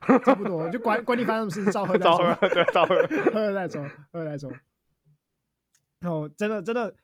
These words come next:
Speaker 1: 所以，所以我觉得我死后就是烧一烧，然后拿去抽掉吧。
Speaker 2: 哇塞！你说放在汤匙上，然后加热这样？
Speaker 1: 好像也不错。
Speaker 2: <laughs>
Speaker 1: 我本来想说，我本来想说就是像那个卷大麻一样，卷烟草一样，
Speaker 2: 啊。
Speaker 1: 就是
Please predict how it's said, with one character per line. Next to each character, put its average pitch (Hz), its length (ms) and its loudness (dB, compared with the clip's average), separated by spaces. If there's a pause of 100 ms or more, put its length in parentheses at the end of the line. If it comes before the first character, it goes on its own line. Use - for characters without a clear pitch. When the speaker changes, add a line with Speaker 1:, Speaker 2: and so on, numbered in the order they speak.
(180)
Speaker 1:
所 277 80 -4
以， 269 180 -6 (200)
所 262 160 -4
以 220 340 -4
我 214 140 2
觉 233 80 4
得 - 40 4
我 165 120 2
死 156 160 -6
后 185 160 -2
就 165 80 -6
是 175 260 -6
烧 165 240 -6
一 - 20 -4
烧， 151 200 -4
然 139 120 -8
后 135 320 -10 (200)
拿 165 180 -8
去 185 80 -8
抽 156 180 -8
掉 143 220 -8
吧。 98 160 -20 (140)
Speaker 2:
哇 95 260 -14
塞！ 80 460 -16 (180)
你 127 80 -14
说 160 200 -4
放 175 200 -2
在 175 80 2
汤 151 300 -4
匙 113 160 -14
上， 123 200 -4
然 104 80 -6
后 107 120 -4
加 98 360 -8
热 101 280 -12
这 90 80 -20
样？ 95 120 -18 (840)
Speaker 1:
好 - 160 -20
像 254 160 -10
也 165 80 -8
不 - 80 -6
错。 - 80 0 (320)
Speaker 2:
<laughs> 262 320 0
Speaker 1:
我 262 80 2
本 285 40 2
来 294 120 2
想 247 160 0
说， 269 180 0 (240)
我 254 80 0
本 311 80 -2
来 320 80 0
想 254 140 -6
说 233 140 -4
就 247 100 -8
是 254 140 -4
像 233 180 -8
那 220 100 -8
个 151 380 -8
卷 147 240 -8
大 175 180 -6
麻 131 240 -12
一 127 120 -12
样， 131 200 -14
卷 143 220 -10
烟 175 160 -10
草 147 180 -14
一 110 60 -20
样， 120 200 0
Speaker 2:
啊。 - 40 -6
Speaker 1:
就 156 60 -8
是 170 200 -10